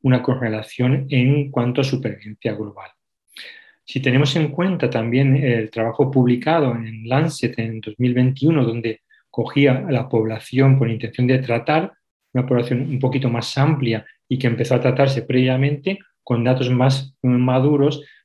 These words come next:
vemos que el subgrupo de cincuenta a sesenta tiene una supervivencia de veintiuno coma nueve meses, el subgrupo de sesenta a noventa de veintidós coma uno meses y tampoco se ha alcanzado para el subgrupo de mayor del noventa por cien.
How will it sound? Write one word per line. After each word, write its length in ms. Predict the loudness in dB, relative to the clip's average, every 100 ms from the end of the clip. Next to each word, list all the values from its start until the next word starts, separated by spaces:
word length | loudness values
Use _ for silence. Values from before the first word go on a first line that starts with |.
| _
vemos 340 | 2 2 0 -2
que 300 | -2 0 -2
el 140 | -2
subgrupo 580 | -2 -4 -2 2 2 2
de 80 | -4
cincuenta 460 | -6 -4 -2 0 0
a 20 |
sesenta 560 | -2 -4 -4 -2 -4
tiene 160 | -2 0
una 80 | 0
supervivencia 800 | -2 -2 0 2 2 0 -6 -8 _ _ _ -2
de 60 |
veintiuno 580 | -2 -2 -6 -2 2 4
coma 220 | 4 0
nueve 300 | 2 2 2
meses, 520 | 0 -2 -2 -4 -6 _ _ _ _
el 120 | -2
subgrupo 840 | 2 2 2 6 4 4 -2 -4 -8
de 160 | -6 -6
sesenta 520 | -4 -2 0 0 2
a 20 |
noventa 500 | 4 4 4 0 -4
de 160 | -4 -4
veintidós 500 | -4 -4 -4 -2 0
coma 200 | 2 4
uno 160 | 4
meses 460 | 4 2 -2 -4 -4 _ -20 _
y 180 | 0 2
tampoco 480 | 2 2 4 2 2
se 140 | 2
ha 40 | 0
alcanzado 640 | 0 -2 -4 -4 -2 -2
para 140 | -2
el 60 | -4
subgrupo 640 | -4 -2 0 0 -2 -2 -8 _
de 120 | -4
mayor 420 | -4 -2 0 0 0
del 260 | -2 -4
noventa 400 | -6 -12 -16 -16
por 200 | -14 -16
cien. 280 | -12 -14 -14